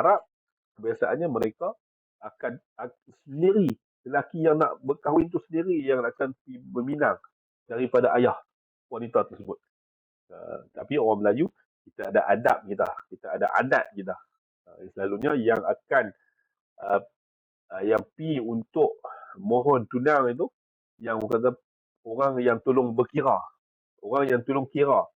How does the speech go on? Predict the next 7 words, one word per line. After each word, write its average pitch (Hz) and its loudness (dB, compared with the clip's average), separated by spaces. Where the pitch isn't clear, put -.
Uh, 90 -6
tunang 123 0
itu 156 0
selalunya 113 0
orang-orang 110 -4
yang - -12
dihormatilah. 98 -6